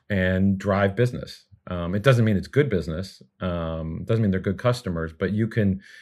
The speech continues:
kinda generate that activity. Sales and marketing for B two B, I think, is a lot harder and takes a lot more discipline and a lot more work and effort to do it really well at scale. You know,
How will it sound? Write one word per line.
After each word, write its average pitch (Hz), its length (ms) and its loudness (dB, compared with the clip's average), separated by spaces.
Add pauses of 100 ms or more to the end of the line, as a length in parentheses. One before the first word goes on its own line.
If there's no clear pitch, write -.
(160)
kinda 127 260 4
generate 101 760 2 (560)
that 90 160 2
activity. 90 640 -2 (840)
Sales 127 960 8 (320)
and 101 120 2
marketing 98 560 2
for 98 140 -6
B 98 140 -2
two 92 80 -2
B, 127 260 -2
I 107 200 -4
think, 104 280 -4
is 95 200 0
a 92 60 -2
lot 85 340 -4
harder 82 380 -6
and 80 120 -8
takes 90 220 -8
a 82 40 -8
lot 80 160 -4
more 80 140 -8
discipline 80 520 -8
and 78 100 -10
a 80 40 -8
lot 78 220 -8
more 78 400 -10 (120)
work 87 440 -6 (540)
and 87 140 -4
effort 80 460 -6 (240)
to - 80 -4
do 95 200 0
it 95 120 -4
really 87 180 -6
well 82 280 -4
at - 80 -10
scale. 78 380 -8 (680)
You 98 120 -2
know, 87 260 -4